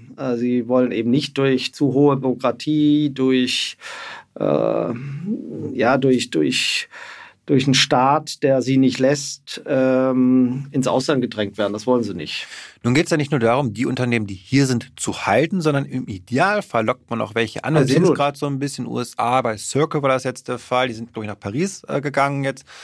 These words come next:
Speaker 2: Also das heißt, so ein kleines bisschen ist es noch sehr früh, das vielleicht zu beurteilen, aber anscheinend funktioniert das schon so ein bisschen, dass die Regulatorik aufgeht. Ähm, ist ja auch so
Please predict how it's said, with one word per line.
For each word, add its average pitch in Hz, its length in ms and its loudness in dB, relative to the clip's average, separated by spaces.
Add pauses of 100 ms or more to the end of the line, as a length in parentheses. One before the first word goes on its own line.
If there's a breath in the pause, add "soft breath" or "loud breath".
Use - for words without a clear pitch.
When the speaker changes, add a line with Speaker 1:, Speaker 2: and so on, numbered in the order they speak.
(220 loud breath)
Speaker 2:
Also 117 240 0
das 117 280 -4
heißt, 139 260 0
so 120 60 -4
ein 113 80 -4
kleines 135 440 2
bisschen 147 500 -2 (420)
ist - 120 -12
es 104 60 -6
noch 104 140 2
sehr 101 140 0
früh, - 180 -2
das 113 160 0
vielleicht 104 220 -2
zu 107 100 -14
beurteilen, 170 340 2
aber 123 160 0
anscheinend 139 760 -4 (160)
funktioniert 143 500 -4
das 139 120 2
schon 196 320 -4
so 180 80 -4
ein 165 120 -4
bisschen, 151 460 -6
dass 131 160 -8
die - 100 -6
Regulatorik 117 680 0
aufgeht. 160 640 0 (480 loud breath)
Ähm, 110 160 0
ist 110 120 0
ja 127 60 6
auch 107 80 0
so 120 200 2